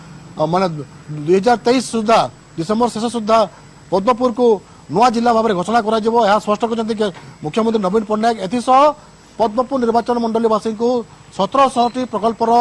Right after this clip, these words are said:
ଭିତ୍ତିପ୍ରସ୍ତର ସ୍ଥାପନ କରିଛନ୍ତି। ଦେଢ଼ଶହ କୋଟି ଟଙ୍କାର, ଅଠାବନ ଲକ୍ଷ ଟଙ୍କାର ଭିତ୍ତିପ୍ରସ୍ତର ସ୍ଥାପନ କରିଛନ୍ତି। ମୁଖ୍ୟମନ୍ତ୍ରୀ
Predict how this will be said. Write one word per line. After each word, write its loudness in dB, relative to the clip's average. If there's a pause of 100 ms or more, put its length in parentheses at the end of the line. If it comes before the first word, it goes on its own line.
(480)
ଭିତ୍ତିପ୍ରସ୍ତର -2
ସ୍ଥାପନ -2
କରିଛନ୍ତି। -8
ଦେଢ଼ଶହ -2
କୋଟି -8
ଟଙ୍କାର, -2 (460)
ଅଠାବନ 0
ଲକ୍ଷ -4
ଟଙ୍କାର -4 (460)
ଭିତ୍ତିପ୍ରସ୍ତର -2 (360)
ସ୍ଥାପନ -2
କରିଛନ୍ତି। -4
ମୁଖ୍ୟମନ୍ତ୍ରୀ -2